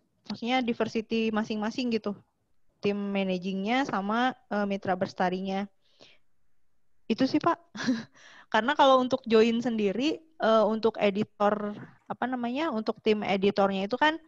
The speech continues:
kebanyakan dari lokal Indonesia. Nah, sedangkan kalau reviewernya kan sudah, sudah ada dari be-, eh,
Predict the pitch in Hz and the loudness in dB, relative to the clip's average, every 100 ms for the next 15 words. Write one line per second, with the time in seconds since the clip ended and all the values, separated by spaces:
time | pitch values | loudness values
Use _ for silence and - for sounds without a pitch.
0 | _ _ _ _ _ - 208 202 202 277 | _ _ _ _ _ -4 -2 0 0 2
1 | 269 220 220 220 220 214 214 - _ _ | 4 4 4 2 0 0 -2 -8 _ _
2 | _ - 208 - 226 220 208 208 196 175 | _ -6 -2 4 4 4 2 0 -2 -2
3 | - 214 202 185 - _ _ _ _ _ | 0 2 2 0 -6 _ _ _ _ _
4 | 196 196 214 185 185 254 277 240 226 220 | -8 -4 0 2 2 2 6 6 6 4
5 | 214 214 208 220 240 277 294 220 214 214 | 2 2 0 -2 -4 -4 -2 0 2 2
6 | 226 - _ - 220 196 190 196 190 196 | -2 -10 _ -4 -2 0 0 0 0 -2
7 | 185 185 185 - 185 175 | -2 -2 -2 -4 -4 -2